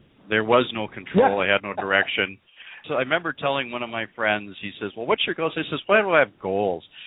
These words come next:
Speaker 1: What's gonna happen to me is gonna happen to me. It's already in the stars, if you will." And that was kind
Speaker 2: Got
Speaker 1: of
Speaker 2: it.
Speaker 1: my attitude coming out in my, uh, late teens and,
Speaker 2: Uh-huh.
Speaker 1: uh, kind of in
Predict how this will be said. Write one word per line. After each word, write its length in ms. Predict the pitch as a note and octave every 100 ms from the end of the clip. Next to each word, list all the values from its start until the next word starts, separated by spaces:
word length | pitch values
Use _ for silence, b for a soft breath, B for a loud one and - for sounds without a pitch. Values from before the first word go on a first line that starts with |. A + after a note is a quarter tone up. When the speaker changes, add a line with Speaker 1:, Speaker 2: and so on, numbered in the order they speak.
| B B B
Speaker 1:
What's 240 | - C3+ -
gonna 200 | F3 D3+
happen 240 | D#3+ -
to 40 | D3
me 80 |
is 100 | C#3
gonna 200 | C#3 B2+
happen 400 | A#2+ B2 B2 A#2 -
to 60 |
me. 140 | F#2 F#2+
It's 140 | F2+
already 760 | A2+ A#2+ A#2+ A2+ A2 G#2+ G2+ G2 -
in 160 | C3 A2+
the 100 | G2+
stars, 340 | - G#2+ G#2+ F#2
if 160 | F2+ -
you 100 | F2
will." 240 | D2 - _ B B B B
And 240 | B2 A#2 B2+
that 120 | D#3
was 120 | D3+ -
kind 120 | A#2+
Speaker 2:
Got 20 |
Speaker 1:
of 40 | A2
Speaker 2:
it. 40 |
Speaker 1:
my 260 | A#2 A2+ B2
attitude 440 | C3 - A2 G2+ _ _ _ -
coming 260 | C#3 A#2+
out 260 | G#2+ A2 G#2+ -
in 120 | G2+
my, 320 | G2 G2 F#2+ F#2
uh, 220 | F#2 F#2
late 340 | A2 B2+ - -
teens 440 | B2+ A2+ F#2+ D#2 - - - _ _ _ _ b b b b
and, 220 | G#2 G#2 C3
Speaker 2:
Uh-huh. 140 | A#2
Speaker 1:
uh, 340 | F#2+ F#2 F#2 F#2+
kind 180 | A#2
of 100 | A2+
in 120 | G#2